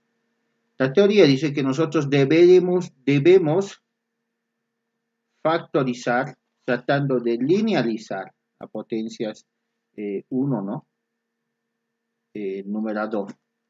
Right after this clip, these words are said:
factorizar. Entonces tratamos de llegar a eso. Bien. Dentro de este caso vamos a tener X más uno. Y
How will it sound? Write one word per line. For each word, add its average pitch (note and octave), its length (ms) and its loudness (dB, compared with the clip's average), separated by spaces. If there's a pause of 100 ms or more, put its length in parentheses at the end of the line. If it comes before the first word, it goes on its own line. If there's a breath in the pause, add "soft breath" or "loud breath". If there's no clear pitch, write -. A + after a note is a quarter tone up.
(120)
factorizar. - 680 -14 (760)
Entonces G#2 360 -10
tratamos B2 520 -6
de G2+ 160 -8
llegar F2 260 -12
a F2 60 -20
eso. - 100 -20 (1080)
Bien. G2+ 340 -8 (1500)
Dentro A2+ 320 0
de C3 60 2
este C3+ 180 -4
caso B2 300 0
vamos A2 340 -4
a A2 60 -12
tener G2+ 360 -10 (600)
X - 380 -12
más G2 280 -8 (200)
uno. A#2+ 440 -6 (1200)
Y A#2+ 240 -2